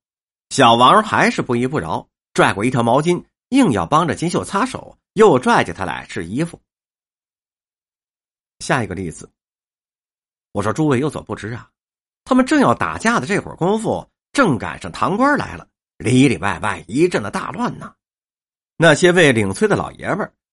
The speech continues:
竟顾自的张罗自己的银匣子了。银老者可就吃了亏了，青皮连把老者给推倒，他还是在那里不依不饶的。还有一个意思是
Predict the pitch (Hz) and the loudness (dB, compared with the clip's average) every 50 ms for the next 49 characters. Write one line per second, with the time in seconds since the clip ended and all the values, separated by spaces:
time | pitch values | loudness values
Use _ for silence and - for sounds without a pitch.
0 | _ _ - - 269 233 190 175 214 226 208 208 247 254 214 180 143 127 127 120 | _ _ -2 0 2 2 2 2 2 2 2 4 4 4 4 4 4 4 4 4
1 | 113 104 - - - 214 220 226 214 139 - - - 196 131 - - - 76 82 | 2 2 0 0 0 2 2 0 0 -2 -2 0 0 0 0 0 -4 -8 -8 -10
2 | 71 71 131 190 220 - - 87 117 208 247 214 - - - _ _ _ _ _ | -8 -6 -6 -6 -4 -6 -6 -8 -8 -8 -8 -10 -12 -14 -16 _ _ _ _ _
3 | _ _ _ _ _ _ _ _ _ _ _ _ _ _ - 123 170 226 269 277 | _ _ _ _ _ _ _ _ _ _ _ _ _ _ 4 6 6 8 8 6
4 | 180 131 151 156 - 104 92 98 - - - - 82 - - 165 165 120 76 - | 6 6 4 2 2 -2 -6 -6 -6 -8 -10 -12 -10 -6 -4 -2 -2 -2 -4 -4
5 | 120 151 175 147 - _ _ _ _ _ _ _ _ _ _ _ _ - - 160 | -4 -4 -4 -6 -10 _ _ _ _ _ _ _ _ _ _ _ _ 0 4 4
6 | 170 165 156 160 - - - - 110 151 214 285 294 175 110 113 127 135 143 143 | 6 6 6 6 4 2 0 0 2 4 4 4 4 2 4 4 6 4 4 4
7 | 113 113 104 - 185 160 104 87 117 120 - _ _ _ _ _ - - 131 - | 0 -2 -2 0 0 0 0 -2 -4 -6 -8 _ _ _ _ _ -6 -4 -4 -4
8 | - 80 95 135 208 277 - 185 151 117 92 90 85 - - - - 143 101 87 | -2 -2 0 0 0 0 -2 -2 -4 -2 -2 -4 -6 -8 -10 -6 -4 -4 -4 -4
9 | 113 143 - 92 73 71 78 92 107 - - _ _ _ _ _ _ _ _ _ | -4 -6 -6 -8 -8 -8 -8 -8 -10 -10 -14 _ _ _ _ _ _ _ _ _
10 | _ _ _ _ _ _ _ _ _ _ _ _ _ _ _ _ _ _ _ _ | _ _ _ _ _ _ _ _ _ _ _ _ _ _ _ _ _ _ _ _
11 | _ _ _ - 156 175 156 123 127 135 139 143 135 - - 113 98 - - 101 | _ _ _ 2 2 4 4 2 2 0 0 -2 -2 -2 -2 -4 -4 -4 -4 -4
12 | 95 85 - | -4 -4 -6